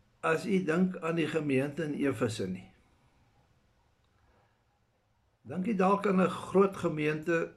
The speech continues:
soos Hospitaal Park? Ek dink daai gemeente in Efese het eerder meer gelyk soos die gemeentetjie in Lesotho. Maar hier is dit God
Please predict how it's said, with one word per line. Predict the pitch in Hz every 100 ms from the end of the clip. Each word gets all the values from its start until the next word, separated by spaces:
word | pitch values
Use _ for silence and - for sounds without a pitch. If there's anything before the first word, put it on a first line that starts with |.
| -
soos | - 156 135
Hospitaal | 143 - - 151 147 143 -
Park? | 160 110 - - - _ _ _ _ _ _ _ _ _ _ _ _ _ _ _ _ _ _ _ _ _ _ _ _ _ _ - _ _ _
Ek | 147 143
dink | 160
daai | 143 127 175 185 - - _
gemeente | - 151 143 147 160 170
in | 151
Efese | 165 147 151 110 104 - - - - - _ 135
het | 147
eerder | 175 175 156
meer | 147 160
gelyk | 165 139 135 131
soos | 139 139
die |
gemeentetjie | 143 143 135 139 143 139 151 135 - - _ _ _ _ _ _ _ _ _ _ _
in | 123 127
Lesotho. | 117 151 - 110 - _ _ _ _ _ _ _ _ _ _ _ _ _ _ _ _ _ _ _ _ _ _ _ _ _ _ _ 127
Maar | 151 151
hier | 208 247
is | 233
dit | 233 -
God | 214 226